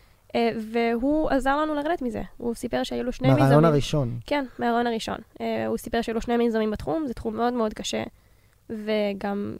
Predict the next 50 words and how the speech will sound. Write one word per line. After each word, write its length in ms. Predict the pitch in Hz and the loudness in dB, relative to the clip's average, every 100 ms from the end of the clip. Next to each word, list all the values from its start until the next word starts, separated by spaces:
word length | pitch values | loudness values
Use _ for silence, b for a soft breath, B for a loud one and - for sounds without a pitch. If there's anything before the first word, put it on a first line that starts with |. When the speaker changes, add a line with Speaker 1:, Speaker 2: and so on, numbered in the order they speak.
| - | -10
Speaker 1:
יחסית, 500 | 226 - 214 254 - | -10 -10 -6 -6 -2
אה, 200 | 262 220 | -2 0
מה 140 | 214 208 | -2 -2
שאנחנו 300 | 233 233 233 | -2 -2 -2
רצינו 280 | 233 226 214 | -2 -2 -2
לעשות 360 | 214 233 233 | -2 -4 -4
הוא 200 | 226 - - | -4 -4 0
outdated 800 | 226 226 220 226 220 220 - b b b b - | 0 0 0 0 0 -6 -8 b b b b -2
ביחס 380 | 226 214 226 - | 0 0 -2 -4
לאיפה 340 | 226 208 220 233 | -4 -2 -4 -6
שהשוק 380 | 220 220 233 - | -6 -6 -8 -8
כבר 140 | 240 | -6
היה. 260 | 202 202 285 381 _ _ _ _ _ _ 247 | -4 -4 -6 -8 _ _ _ _ _ _ -2
אמ, 300 | 226 233 240 - | 0 0 -4 -10
עכשיו, 280 | - 277 247 254 _ - - | -4 -2 -2 -4 _ -20 -6
מן 120 | 247 | -2
הסתם 240 | 240 240 226 | 0 2 2
זה 60 | 208 | 2
יצא 160 | 214 | 0
של 120 | 226 | -2
בן 100 | 214 | -2
אדם 200 | 208 208 | -4 -6
אחד. 280 | 214 - 214 220 - - | -4 -2 -2 -4 -12 -2
אלכס 260 | 220 220 - | 0 0 -2
זה 60 | |
בן 80 | 220 | -6
אדם 180 | 208 208 | -4 -4
שאנחנו 200 | 208 208 | -4 -4
מאוד 180 | 208 208 | -2 -2
מעריכים, 340 | 202 202 214 | -4 -4 -4
אז 100 | 208 | -4
לקחנו 320 | 202 196 - | -6 -6 -4
את 40 | 208 | -6
זה 80 | 196 | -6
ברצינות, 480 | 208 - 403 427 b b b b - | -8 -4 -4 -4 b b b b -4
אבל 140 | 269 | 0
גם 160 | 320 294 | 0 0
עשינו 500 | - 247 240 240 - - - | -2 0 0 0 -4 -10 -12
אחד 200 | - 269 233 | -4 -4 -4
ועוד 160 | 226 | -6
אחד 220 | 226 233 220 | -4 -4 -4
ועוד 160 | 220 214 | -6 -6
אחד 220 | - 220 | -4 -4
ועוד 160 | 214 208 | -4 -6
אחד, 240 | - 214 214 | -4 -4 -4
וזה 160 | 208 214 | -8 -10
בסופו 280 | - - 220 | -10 -10 -8
של 60 | |
דבר 180 | 214 214 | -4 -2
יוצא 280 | 208 - | -2 -4